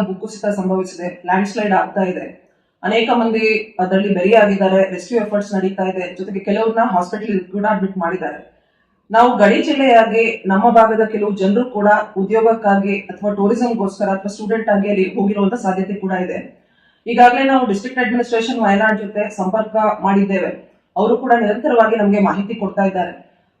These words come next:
Additionally, ನಾವು ಒಂದು ಟೀಮ್ headed by ತಹಸೀಲ್ದಾರ್ ಗುಂಡ್ಲುಪೇಟ್ ಕೂಡ ಎರಡು ಟೀಮ್‌ಗಳನ್ನ ನಾವು ವಯನಾಡ್ಗೆ ಕಳಿಸ್ಕೊಟ್ಟಿದ್ದೇವೆ. ಅಲ್ಲಿ ಕೂಡ ರೆಸ್ಕ್ಯೂ ಎಫರ್ಟ್ಸ್ ನಲ್ಲಿ ಏಡ್ ಮಾಡುವಂತದ್ದು, mainly ನಮ್ಮ ಜಿಲ್ಲೆಯ ಜನರು ಯಾರು ಸ್ಟ್ರಾಂಡೆಡ್ ಇದ್ದಾರೆ,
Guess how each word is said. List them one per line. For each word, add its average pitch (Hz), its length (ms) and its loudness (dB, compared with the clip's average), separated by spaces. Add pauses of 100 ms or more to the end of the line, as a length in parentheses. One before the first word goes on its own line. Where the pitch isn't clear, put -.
(160)
Additionally, 277 480 0
ನಾವು 240 200 6
ಒಂದು 226 300 2
ಟೀಮ್ 220 380 -2
headed 202 260 0
by 196 80 0
ತಹಸೀಲ್ದಾರ್ 214 440 0
ಗುಂಡ್ಲುಪೇಟ್ 214 460 -2
ಕೂಡ 190 140 -2 (460)
ಎರಡು 269 360 2
ಟೀಮ್‌ಗಳನ್ನ 240 580 4
ನಾವು 202 220 2
ವಯನಾಡ್ಗೆ 196 400 4
ಕಳಿಸ್ಕೊಟ್ಟಿದ್ದೇವೆ. 196 1000 -4 (140)
ಅಲ್ಲಿ 208 200 0
ಕೂಡ 220 180 2
ರೆಸ್ಕ್ಯೂ 220 360 2
ಎಫರ್ಟ್ಸ್ 220 280 -8
ನಲ್ಲಿ 214 200 0
ಏಡ್ 190 160 2
ಮಾಡುವಂತದ್ದು, 196 580 2
mainly 247 400 0
ನಮ್ಮ 233 220 2
ಜಿಲ್ಲೆಯ 226 260 2
ಜನರು 202 280 2
ಯಾರು 208 260 4
ಸ್ಟ್ರಾಂಡೆಡ್ 196 440 -2
ಇದ್ದಾರೆ, - 560 -8